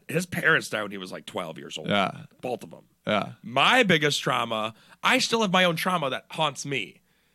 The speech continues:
Speaker 1: But then at the back of my mind, I'm like, I could have lived Brett's trauma, but also it's hard. You shouldn't be doing that as a person. You shouldn't be, like, comparing
Speaker 2: No,
Speaker 1: your traumas to
Speaker 2: never
Speaker 1: other people.
Speaker 2: compare.
Speaker 1: But, like, realistically, at one, at one point you do. Just to re-, but then you also,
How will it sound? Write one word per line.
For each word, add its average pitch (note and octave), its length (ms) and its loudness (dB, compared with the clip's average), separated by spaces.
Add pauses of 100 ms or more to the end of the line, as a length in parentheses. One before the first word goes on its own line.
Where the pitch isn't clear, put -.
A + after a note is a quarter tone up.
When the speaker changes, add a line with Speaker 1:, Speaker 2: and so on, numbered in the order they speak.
(140)
Speaker 1:
But C3 100 -4
then D3+ 100 2
at D3+ 40 -2
the C#3+ 80 -4
back D3+ 240 2
of - 40 -6
my D3 80 4
mind, C3+ 400 4
I'm A2+ 140 -4
like, G#2 240 -6 (240)
I C#3+ 180 2
could - 280 0
have C#3 160 -2
lived B2+ 300 -4
Brett's A#2 260 -4
trauma, D#3+ 440 -2
but C#3+ 140 -4
also C3 340 -2
it's A#2 100 -8
hard. B2 380 -2
You A2+ 100 -10
shouldn't B2 300 -2
be A#2 80 -6
doing G#2 280 -6
that F#2+ 140 -6
as F#2+ 100 -10
a F#2+ 60 -14
person. F#2 400 -10
You E2+ 80 -14
shouldn't G2+ 220 -8
be, G2+ 80 -8
like, F2+ 120 -6
comparing G2+ 360 -8
Speaker 2:
No, - 60 -4
Speaker 1:
your G#2 100 -6
traumas F#2+ 280 -6
to G#3 60 -2
Speaker 2:
never C#3 140 0
Speaker 1:
other - 20 -6
people. - 320 -6
Speaker 2:
compare. - 160 -8 (220)
Speaker 1:
But, E3+ 140 4
like, D#3+ 220 2
realistically, E3 460 2
at C3 100 2
one, D3 200 2
at C#3+ 120 0
one D3 180 0
point C#3 300 -4
you A#2 60 -10
do. G#2 500 -4 (320)
Just - 200 -2
to C3 60 -4
re-, C#3 200 0
but D3 180 2
then D#3 140 2
you D3+ 140 0
also, C3 480 -2